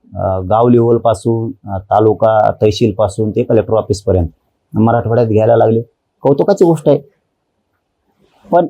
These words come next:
एक गोष्ट याबरोबर लक्षात असणं गरजेचं आहे की मराठवाड्यातला सगळा मराठा हा कुणबी आहे. सगळ्या मराठा समाजाला कुणबी प्रमाणपत्र मिळाले पाहिजेत, या स्वरूपाचं प्रयोजन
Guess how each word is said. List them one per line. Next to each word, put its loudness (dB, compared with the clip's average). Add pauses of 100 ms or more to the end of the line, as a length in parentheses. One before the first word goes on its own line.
एक 2
गोष्ट 0
याबरोबर 2
लक्षात -2
असणं -4
गरजेचं -4
आहे 0
की 0 (1200)
मराठवाड्यातला 2
सगळा 0
मराठा -2
हा -4
कुणबी -4
आहे. -12 (1500)
सगळ्या 2
मराठा -2
समाजाला -2
कुणबी -2
प्रमाणपत्र -2
मिळाले 2
पाहिजेत, 0 (840)
या 4
स्वरूपाचं 0 (840)
प्रयोजन 2